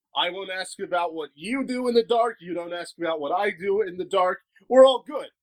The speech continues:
you know? But then, like, there's some shit where,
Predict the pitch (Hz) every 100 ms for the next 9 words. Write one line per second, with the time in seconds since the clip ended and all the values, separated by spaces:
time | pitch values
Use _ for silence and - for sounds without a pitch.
0 | _ _ - 170 160 151 - _ _ -
1 | 208 208 240 240 214 202 190 _ _ _
2 | 196 196 190 240 220 - 196 185 180